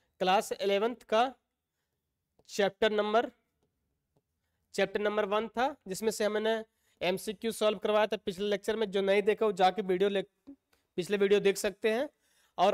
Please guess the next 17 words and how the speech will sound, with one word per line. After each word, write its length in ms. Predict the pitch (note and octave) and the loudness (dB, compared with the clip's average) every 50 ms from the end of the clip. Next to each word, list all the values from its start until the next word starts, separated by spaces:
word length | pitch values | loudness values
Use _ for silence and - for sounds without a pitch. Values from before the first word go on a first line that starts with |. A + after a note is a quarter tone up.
| - G3+ | 2 2
आज 200 | F#3 F#3+ F#3+ G3 | 0 0 0 0
मैंने 200 | G#3 G#3 G#3 G#3 | 0 -2 -2 -2
करवाया 320 | G3+ - G3+ G3+ G3 G3+ | 0 0 2 2 4 2
था, 120 | G3+ - G#3 | 2 0 -2
इस 120 | G3 - | -4 -2
लेक्चर 300 | G3 F#3+ F#3 - - G3 | -2 -2 -2 -2 -4 -4
में 100 | G3 G3+ | -4 -4
करवाया 440 | G3 - G3 F#3+ F#3+ F#3+ G3+ A#3+ C4+ _ _ _ _ _ _ _ - | -2 0 0 2 2 2 2 0 -2 _ _ _ _ _ _ _ -4
क्या, 180 | G#3+ A3+ C4+ C#4 - _ _ _ _ - | -2 -2 -2 -4 -8 _ _ _ _ -2
कुछ 220 | - A3+ - - B3+ A#3+ A#3 A#3 A#3 - | -2 -2 0 2 2 4 4 2 0 -4
some 240 | F3+ - G#3 G3+ G3+ G3 | -6 -2 -2 -4 -4 -2
पॉइंट्स 380 | - G3 G3 G3+ G#3+ - - - | 0 2 4 4 2 0 -2 -4
थे, 160 | - A#3+ A#3+ C#4+ C4+ - _ _ _ _ - | 0 2 2 2 0 -4 _ _ _ _ -14
some 240 | - - G#3 G3 G3 | -6 -4 -2 0 0
important 520 | G3+ G#3 G3+ G3+ F#3+ G3 G3 G#3+ A3 - - | 0 0 0 0 0 0 0 -2 -4 -4 -4
points, 340 | - G3 G3+ A3+ B3+ - - - - - _ _ _ _ _ _ _ _ _ _ _ _ _ _ _ _ _ _ _ _ _ _ _ _ _ _ _ _ _ _ _ _ _ _ _ _ _ _ _ _ _ _ _ _ _ _ _ _ _ _ _ _ _ _ _ _ _ _ _ _ _ _ _ _ _ _ _ _ _ _ _ _ _ _ - | 0 0 0 0 0 -4 -8 -10 -10 -12 _ _ _ _ _ _ _ _ _ _ _ _ _ _ _ _ _ _ _ _ _ _ _ _ _ _ _ _ _ _ _ _ _ _ _ _ _ _ _ _ _ _ _ _ _ _ _ _ _ _ _ _ _ _ _ _ _ _ _ _ _ _ _ _ _ _ _ _ _ _ _ _ _ _ -2
और 360 | - F3+ G3 G#3+ G#3+ G#3+ - | 2 4 4 4 2 0 -6